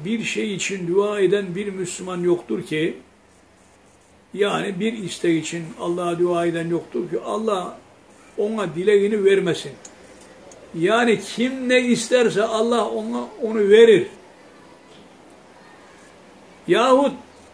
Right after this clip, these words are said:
onu vermezse ondan o kadar büyük bir kötülüğü uzaklaştırır.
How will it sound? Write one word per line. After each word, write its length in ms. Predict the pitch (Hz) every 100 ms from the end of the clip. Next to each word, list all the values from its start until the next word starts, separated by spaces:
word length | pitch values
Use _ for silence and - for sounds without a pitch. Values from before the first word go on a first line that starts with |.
| - -
onu 280 | 202 240 254
vermezse 760 | 247 254 285 277 254 220 170 - - - - - - - - - - - - -
ondan 500 | 208 233 247 262 240 - - - - -
o 140 | 240 240
kadar 420 | 262 247 226 196
büyük 320 | 208 240 233
bir 160 | 220 -
kötülüğü 380 | 208 196 220 233
uzaklaştırır. 960 | 208 180 196 196 190 - 175 170 135